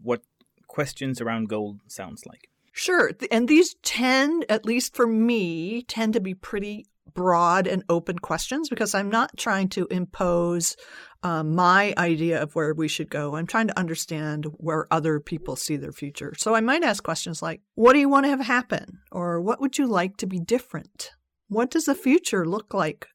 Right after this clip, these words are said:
Speaker 2: in a year or so from now? What problem would you like to solve? And what opportunities do you see?" So those are all really broad. They don't assume that I know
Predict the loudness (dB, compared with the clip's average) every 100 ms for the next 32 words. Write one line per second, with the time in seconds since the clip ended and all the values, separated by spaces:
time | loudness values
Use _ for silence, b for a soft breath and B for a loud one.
0 | _ -4 0 0 4 4 4 0 -4 -6
1 | -8 -10 -10 -12 -14 -8 -2 -2 -2 4
2 | 4 6 4 0 -2 -2 -2 -6 -8 -8
3 | -8 -8 -12 -14 -12 -10 -8 -8 -8 -6
4 | 0 0 0 -2 -2 -2 0 -2 -4 -6
5 | -8 -6 -6 -8 -12 -16 _ _ _ _
6 | _ _ _ -2 0 0 4 4 6 0
7 | 2 4 4 2 -2 -2 -2 0 -2 -4
8 | -6 -4 -2 -2 -2 -4 -4 -4 -4 -6
9 | -6 -8 -6 -4 -2 -2 -2 -4 -6 -8
10 | -4 -2 -2 -4 -6 -6 -6 -6 -8 -8